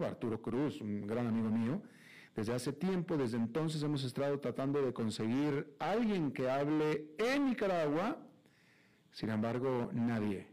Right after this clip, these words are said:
puede hablar en este momento en Nicaragua. Pero hay nicaragüenses que están hablando, solamente que no están adentro de Nicaragua. Yo le agradezco muchísimo a Elvira Cuadra. Ella es socióloga, investigadora asociada del Centro de Investigaciones de Ciencias Sociales de la Universidad de Costa Rica,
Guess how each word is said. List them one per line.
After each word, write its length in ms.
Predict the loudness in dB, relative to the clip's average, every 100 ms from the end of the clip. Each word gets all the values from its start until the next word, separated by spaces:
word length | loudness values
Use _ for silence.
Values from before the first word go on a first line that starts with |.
| -20 _ _
puede 240 | -4 -2
hablar 360 | 0 -2 -4 -6
en 120 | -2 -2
este 160 | -2
momento 520 | -2 -2 -4 -4 -6 -4
en 300 | 0 0 -2 -4
Nicaragua. 680 | -2 0 0 -4 -6 -10 -14 -20 _ -20 -20 -20 _
Pero 140 | -4
hay 80 | -2
nicaragüenses 500 | -2 -2 0 -2 -2
que 80 | -8
están 160 | -4 -2
hablando, 380 | 0 0 -2 -4
solamente 340 | -2 -2 -2
que 80 | -2
no 80 | -4
están 220 | -2 0
adentro 280 | 0 -2 -2
de 60 |
Nicaragua. 460 | -4 -4 -2 -2 -4 -10 -20 -20 -20 -4
Yo 60 |
le 80 | 0
agradezco 340 | 2 0 0 -2
muchísimo 680 | 0 -2 0 0 2 0 -2
a 340 | -2 0 0
Elvira 380 | 0 0 0 0
Cuadra. 500 | 0 0 2 0 -4 -12 -20 -10
Ella 180 | -2 0
es 80 | 0
socióloga, 640 | -2 0 0 2 2 -2
investigadora 680 | 0 0 0 0 0 2 2
asociada 400 | 0 -2 0 2
del 120 | 2
Centro 300 | 0 -2 0
de 60 | 0
Investigaciones 720 | 0 0 0 -2 0 0 0
de 100 | 0
Ciencias 280 | -2 -2 -2
Sociales 460 | -2 -2 0 0
de 80 | 0
la 60 | 0
Universidad 300 | -2 0 0
de 140 | 0
Costa 240 | -2 -6 -4
Rica, 420 | -2 -2 -2